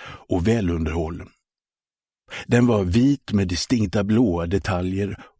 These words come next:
och matchande tyg över salongens fönster. Stillwell såg på medan den svängde in längs den första raden förtöjningsplatser,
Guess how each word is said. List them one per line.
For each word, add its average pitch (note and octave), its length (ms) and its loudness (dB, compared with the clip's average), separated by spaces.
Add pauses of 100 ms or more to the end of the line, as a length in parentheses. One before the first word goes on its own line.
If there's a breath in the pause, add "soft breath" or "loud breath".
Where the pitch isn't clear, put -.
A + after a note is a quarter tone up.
och C3 120 4
matchande G2+ 560 2
tyg G#2 420 -2
över F2 220 -2
salongens F#2 600 -4
fönster. E2 480 -8 (960)
Stillwell A#2+ 560 4
såg A#2+ 220 2
på F#2 400 0
medan G2 360 -2
den G2 120 -2
svängde G2+ 300 -2
in F#2 360 -2
längs F2+ 320 -2
den E2+ 160 -4
första G#2+ 360 -2
raden F2 420 -4
förtöjningsplatser, F2+ 1080 -4